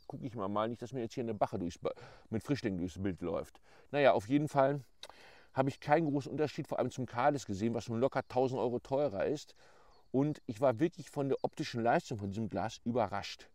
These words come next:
Selbst in schwierigsten Dämmerungssituationen konnte man ganz klar das Rehwild vom dunklen Wald im Hintergrund super ansprechen, super identifizieren. Der Laserentfernungsmesser, ich hab's auch mit meinem Engage getestet von Hawk,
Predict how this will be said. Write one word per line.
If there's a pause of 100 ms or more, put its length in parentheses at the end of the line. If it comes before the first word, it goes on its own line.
(440)
Selbst
in
schwierigsten
Dämmerungssituationen
konnte
man
ganz
klar (400)
das
Rehwild
vom
dunklen
Wald
im
Hintergrund (380)
super
ansprechen, (200)
super
identifizieren. (440)
Der
Laserentfernungsmesser, (280)
ich
hab's
auch
mit
meinem
Engage
getestet
von
Hawk,